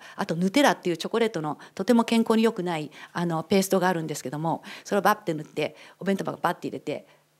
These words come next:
こう、終わりなんです。もうものの三十秒でできる給食、じゃあ、給食じゃない、お弁当というのを、あの、本当にもうパン一切れなんですよ。ちょっとびっくりしちゃうと思うんで、今日その写真を私ね、ずっと探してて、今日、あの、昔、この、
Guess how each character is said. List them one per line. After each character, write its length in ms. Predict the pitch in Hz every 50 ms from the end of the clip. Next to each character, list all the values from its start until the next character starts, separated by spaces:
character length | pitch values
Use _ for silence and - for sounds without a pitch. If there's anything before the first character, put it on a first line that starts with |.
| _ _ _ _ _ _ _
こ 280 | - 190 - - - -
う、 40 |
終 40 | 208
わ 80 | 202 185
り 180 | 180 175 - -
な 100 | 165 160
ん 40 | 143
で 100 | - -
す。 180 | - - - _ _ _ _ _ - _
も 80 | - 196
う 20 |
も 160 | 196 208 233 247
の 140 | 262 277
の 200 | 269 269 269 -
三 220 | - - 254 247 240
十 160 | 214 247 240
秒 140 | 185 165 147
で 80 | 156
で 120 | 147 156 156
き 100 | - 156
る 200 | 160 - - - _ _ _ _ _ _ _ _ _
給 160 | _ - 196 156
食、 460 | - - - - - - 165 160 - _ _
じ 100 | - 180
ゃ 40 | 180
あ、 60 | 175
給 120 | - - 190
食 120 | - 170
じ 60 | 180
ゃ 40 | -
な 40 | -
い、 20 |
お 20 | 160
弁 220 | - 170 170 170
当 280 | - - 151 160 160 - 208 240 - - - - - -
と 100 | - 233
い 100 | 233 247
う 100 | 240 214
の 160 | 185 151 160
を、 280 | 190 202 180 143 - - - - - - - - -
あ 80 | - 175
の、 100 | 185 190
本 120 | 240 277
当 60 | 262 262
に 120 | - - - -
も 120 | 202 190
う 40 | -
パ 140 | - 269 254
ン 60 | 214
一 180 | 208 - 269
切 100 | - 254
れ 60 | 214 180
な 100 | 165 156
ん 40 |
で 80 | 151 147
す 100 | - -
よ。 160 | - - - - - -
ち 80 | - -
ょ 20 |
っ 20 | 226
と 60 | 220
び 140 | 190 170 -
っ 40 | - - _ _ _ _
く 80 | - -
り 100 | 233 233
し 60 | 208
ち 100 | - -
ゃ 40 | 190
う 60 | 180
と 60 | 180 190
思 80 | 185
う 40 | 170
ん 20 |
で、 60 | - - - -
今 80 | 226
日 60 | 214
そ 80 | - 262
の 80 | 262 302
写 160 | - 294 302
真 240 | - - 392 370 359
を 40 |
私 280 | 370 349 349 311 - 302
ね、 120 | 277 254 202
ず 240 | - - 226 277 349
っ 40 |
と 180 | 349 - - -
探 260 | - 349 311 285 311 302
し 40 |
て 100 | - 294
て、 160 | - - 180 -
今 140 | 170 156 -
日、 60 | - - - - -
あ 120 | - 180 196
の、 80 | 202
昔、 340 | 208 220 220 - 220 214 - - - - - - -
こ 80 | - 202
の、 300 | 196 185 185 175 -